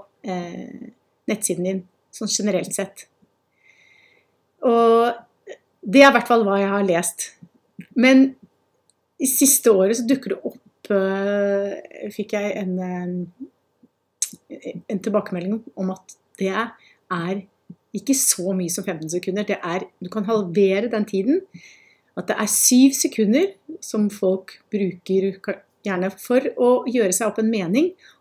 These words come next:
om du er relevant for de eller ikke. Så du har ekstremt liten tid, så du må, altså, din oppgave igjen er å svare på noe, og disse oppgavene så raskt og så le-, enkelt som mulig.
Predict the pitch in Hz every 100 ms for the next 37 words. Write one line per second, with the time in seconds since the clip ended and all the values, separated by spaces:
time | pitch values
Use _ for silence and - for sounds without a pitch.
0 | 220 208 180 185 208 214 170 165 190 190
1 | 185 - 240 269 349 202 180 196 - -
2 | - _ _ - - 330 370 320 370 -
3 | 392 - - 233 302 349 277 220 214 160
4 | 160 - 208 190 262 349 349 - _ _
5 | _ - 208 220 233 269 269 - - 220
6 | - 202 233 339 359 240 - 202 190 180
7 | 196 180 156 202 - 208 180 220 233 247
8 | 226 - 160 196 185 277 - - - _
9 | - _ _ - 277 285 311 - - -
10 | 247 233 226 220 160 - 190 190 - -
11 | 185 180 185 - 202 170 123 -